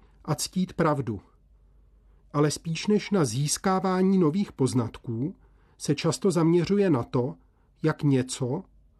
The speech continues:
co už se jakž takž ví, lépe a vrstevnatěji pochopit. V události prvního snímku černé díry se prolnulo hned několik témat, která stojí za takovéto hlubší promýšlení.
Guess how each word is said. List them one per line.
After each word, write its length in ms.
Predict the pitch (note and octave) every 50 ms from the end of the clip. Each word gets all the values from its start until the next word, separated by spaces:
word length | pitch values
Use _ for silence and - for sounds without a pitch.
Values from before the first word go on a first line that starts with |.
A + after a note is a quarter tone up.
| _ _
co 160 | - - -
už 140 | D3+ C3+ -
se 120 | - D#3+
jakž 280 | C3 C#3 C#3 - - -
takž 300 | - F3+ - - - -
ví, 400 | G#2+ G#2+ A#2 A#2 A2+ C#3 E3+ - - _ _ _ _ _ _ _ -
lépe 680 | C3 B2+ C3 C3 C#3 D3 - - - F#3 F#3+ G#3 A3 - _ _ _
a 120 | - C#3+ B2
vrstevnatěji 960 | A2 C#3 C#3 - - - - F#3 F3 F3 F3 E3 D#3+ - - F3+ E3+ E3+ E3
pochopit. 720 | - - C#3+ - - - D3 C#3+ - - G2+ G2+ - - - _ _ _ _ _ _ _ _ _ _ _ _ _ _ _ _ _ _ _ _ _ _ _ _ _ _ _ _ _ _ _ _ _ _ _ -
V 60 | -
události 680 | C4 F3+ C#3+ F3 F3+ G3 G#3 A3+ G#3 - - - G#3+
prvního 500 | - - D#3+ D#3+ C#3+ F3 G#3+ G#3 E3 G#3
snímku 420 | F3+ - - F3+ E3 E3+ E3+ - G3+
černé 440 | - - F3+ F#3 F3+ G3 G3+ G3 F3
díry 500 | B2+ A2+ A2+ A2+ A#2 A#2 A2 B2 D#3 - _ _ _ _ _ _ _ _ _ _ _
se 200 | - - - F#3
prolnulo 760 | F3+ - E3 D3+ D3 D3+ D3 D3 D3+ D3+ D3 D3 C#3 D#3 F3 - _ _ _
hned 320 | - C3+ D#3 D#3+ - -
několik 440 | D3 D3 D3 - G3+ G#3 A3 - -
témat, 580 | - - B2+ B2 A#2 A2+ A2 B2 D3+ - - - _ _ - - - - - -
která 380 | - - - D#3+ E3 E3+ F#3 F3
stojí 500 | - - - - C#3 B2 A#2+ C3+ D#3+ F3
za 140 | D3+ D#3+ D3+
takovéto 540 | - - - E3+ D#3+ E3+ F#3 F3+ F#3+ E3
hlubší 520 | B2+ B2+ C#3 D3 C#3+ - - - F3+ F3 F3
promýšlení. 840 | - D#3+ D3 C3+ C#3 C#3 D3+ - - - B2+ A2+ G#2+ G#2 G#2 G2